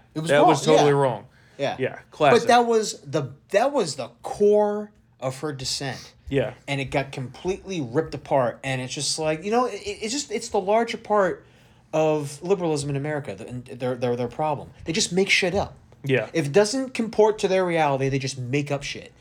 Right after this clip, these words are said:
Speaker 1: and
Speaker 2: Yep.
Speaker 1: statistics. And we saw that with the Russia collusion delusion. We saw that with this, with the trans stuff.
Speaker 2: Yeah.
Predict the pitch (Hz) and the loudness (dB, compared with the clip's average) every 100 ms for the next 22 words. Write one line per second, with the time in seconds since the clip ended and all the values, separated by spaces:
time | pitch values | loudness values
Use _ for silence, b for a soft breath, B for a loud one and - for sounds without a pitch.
0 | b - 127 120 143 - - 87 - - | b -6 -6 -4 -6 -6 -8 -12 -12 -14
1 | b b 113 120 120 120 117 110 - 123 | b b -8 -4 -4 -4 -8 -8 -2 -2
2 | 123 - 101 - - 160 170 175 180 175 | -4 -10 -16 -16 -4 -4 -2 -4 -4 -4
3 | 180 180 135 120 110 - - 165 175 - | -6 -6 -6 -4 -4 -8 -4 2 2 0
4 | - - b b b - 113 110 - - | -4 -10 b b b -10 -8 -8 -12 -20
5 | - - 127 135 160 - - 175 180 - | -10 -6 -2 -2 0 -2 2 0 0 -12
6 | - - - - _ _ _ - 156 | -14 -20 -20 -20 _ _ _ -2 -2